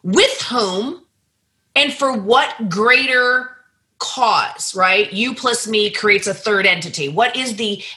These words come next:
energy that we're creating so that things are done more intentionally instead of just default? Because the abdication of responsibility that we have gotten to as a society, "Not my problem, I don't care,"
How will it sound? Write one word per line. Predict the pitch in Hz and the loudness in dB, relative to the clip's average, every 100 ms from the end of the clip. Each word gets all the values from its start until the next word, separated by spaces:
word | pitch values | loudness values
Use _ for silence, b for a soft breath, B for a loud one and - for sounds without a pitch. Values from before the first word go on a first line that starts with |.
| B | B
energy | 247 262 247 180 190 180 | 2 4 2 0 0 0
that | 190 | 0
we're | 185 185 | 0 -2
creating | - 202 220 269 214 151 160 - B B | -2 2 4 4 0 -4 -10 -14 B B
so | - 277 | -2 2
that | 269 - | 2 0
things | - 311 294 | -2 -2 0
are | 269 | 0
done | 196 240 226 220 | 2 2 2 0
more | 226 277 285 226 202 190 190 - | 0 2 2 4 2 0 -2 -8
intentionally | - 226 226 - - - 392 453 - 208 165 151 110 123 240 - _ _ - | -2 -2 -2 -4 -2 0 0 2 0 0 -4 -2 -2 -4 -8 -12 _ _ -2
instead | 240 233 254 226 | 0 2 2 2
of | |
just | 220 220 175 | 2 -2 -2
default? | 220 214 156 131 - - B B | -2 -2 -2 -4 -8 -20 B B
Because | 233 254 220 | -2 0 0
the | 233 - | 0 4
abdication | 240 294 349 277 269 247 | 4 4 0 0 0 0
of | 226 | -2
responsibility | 214 - 220 226 220 214 196 185 | -2 0 0 0 -2 0 0 0
that | 180 180 | -2 -2
we | 214 | 0
have | 277 226 | 0 2
gotten | 247 269 233 | 4 2 0
to | 208 185 | -4 -4
as | 185 | -4
a | 185 | -4
society, | 190 - 185 233 285 165 | -4 2 4 4 0 0
"Not | 180 - | 0 2
my | 208 | 0
problem, | 202 196 196 202 | 2 0 0 -2
I | 165 175 | 0 0
don't | 196 | 0
care," | - 196 185 196 | -2 0 2 0